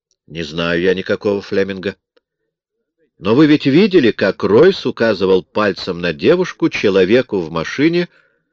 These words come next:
около ресторана? А если да, то что? Я просто хочу, чтобы вы подписали заявление об этом. Торопливо прикидывая что-то в уме, Эндрюс зашевелил пластмассовой челюстью.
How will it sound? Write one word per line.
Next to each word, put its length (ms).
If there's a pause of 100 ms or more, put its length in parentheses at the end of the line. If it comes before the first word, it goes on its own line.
(140)
около 360
ресторана? 640 (1160)
А 100
если 300
да, 180
то 100
что? 360 (1500)
Я 120
просто 340
хочу, 340
чтобы 320
вы 120
подписали 540
заявление 640
об 120
этом. 340 (2750)
Торопливо 500
прикидывая 640
что-то 340
в 60
уме, 320 (640)
Эндрюс 600
зашевелил 600
пластмассовой 840
челюстью. 600